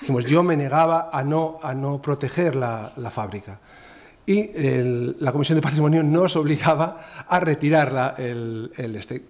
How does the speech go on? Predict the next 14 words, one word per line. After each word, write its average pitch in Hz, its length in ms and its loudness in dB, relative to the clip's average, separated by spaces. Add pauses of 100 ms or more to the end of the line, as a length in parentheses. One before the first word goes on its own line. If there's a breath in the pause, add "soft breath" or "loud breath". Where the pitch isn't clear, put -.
Con 151 160 2
lo 151 80 6
que 139 260 -4
al 139 140 0
final 156 300 2
conseguimos 139 580 -2
en 127 100 -2
un, 143 260 0 (440 loud breath)
en 135 100 0
una 147 260 4
especie 147 340 0
de, 131 520 0
de 131 160 -2
acuerdo 175 520 4